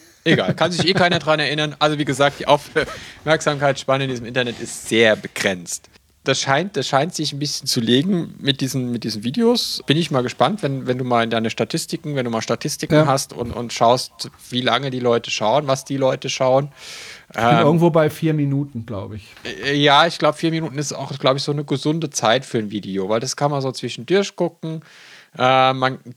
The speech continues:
Speaker 1: länger geht ja auch. Ich meine, man schaut sich ja auch irgendwie in der Mediathek eine neunzig Minuten Doku an. Da muss es aber dann auch tragen. Und das ist halt schwer, ähm, das, das zu schaffen, dass es das tatsächlich so lange trägt. Und,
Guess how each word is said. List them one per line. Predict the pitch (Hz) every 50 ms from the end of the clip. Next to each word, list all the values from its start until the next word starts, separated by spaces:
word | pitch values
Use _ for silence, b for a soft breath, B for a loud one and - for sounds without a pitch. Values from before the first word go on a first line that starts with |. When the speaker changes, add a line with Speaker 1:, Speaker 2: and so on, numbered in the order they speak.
| _
Speaker 1:
länger | - 131 127 131 135 147 139 131
geht | - 139 135 131 -
ja | 131 113
auch. | 113 120 123 151
Ich | 139 -
meine, | 131 123 123
man | 123 123 123
schaut | - 131 131 127 -
sich | 131 -
ja | 139 120
auch | 120 -
irgendwie | - 131 127 123
in | 117
der | 117 113
Mediathek | 117 120 110 117 113 - - 131 123 -
eine | 120
neunzig | 113 110 110 110 113 - 110 -
Minuten | 113 113 139 185 - _ 165 143
Doku | 143 151 143 143 - - 143 -
an. | - 135 139 139 139 b b b b b _
Da | 123 123
muss | 135 156 147
es | - 135
aber | 120 117 113
dann | 110 117 107
auch | 110 - -
tragen. | - - 110 113 120 127 120 104 98
Und | 95 98
das | 107 - -
ist | 120 - -
halt | 123 113 104 -
schwer, | - 110 110 117 127 135 131 127 120 107 92 104 113 113 110 107
ähm, | 104 107 - 95 - - - - -
das, | - 110 113 113 - - - - - - - - -
das | - 117 - -
zu | -
schaffen, | 131 - 113 113 113 - 123 110
dass | 104 101 -
es | - - -
das | 110 110 - - -
tatsächlich | - 110 107 - 113 107 - 107 104 -
so | - 113 113
lange | 120 113 107 101 101 98 -
trägt. | - - 107 110 113 - - - -
Und, | 107 98 B